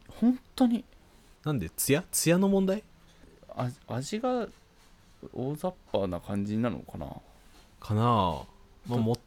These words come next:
Speaker 2: たりしてる感じもよりあるから、好みは分かれるんか。
Speaker 1: 人工甘味料的な、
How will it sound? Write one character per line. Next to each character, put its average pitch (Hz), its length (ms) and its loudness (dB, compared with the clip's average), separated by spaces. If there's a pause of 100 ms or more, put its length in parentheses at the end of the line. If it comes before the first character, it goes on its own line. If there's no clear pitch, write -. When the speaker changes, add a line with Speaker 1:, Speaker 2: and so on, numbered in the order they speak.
Speaker 2:
た 247 80 0
り 180 100 0
し - 80 -4
て - 100 0
る 131 100 4
感 123 220 0
じ 127 120 -6
も 120 340 2
よ 113 240 2
り 151 160 2
あ 151 100 4
る 117 120 2
か - 100 -4
ら、 73 240 -4 (960)
好 - 140 0
み 95 160 2
は 82 160 0
分 - 80 -8
か 110 80 0
れ 104 80 2
る 90 80 -4
ん 76 80 -8
か。 78 300 -8 (680)
Speaker 1:
人 170 260 -4
工 226 280 -8
甘 214 340 0
味 208 80 0
料 202 180 2
的 202 240 -6
な、 175 340 0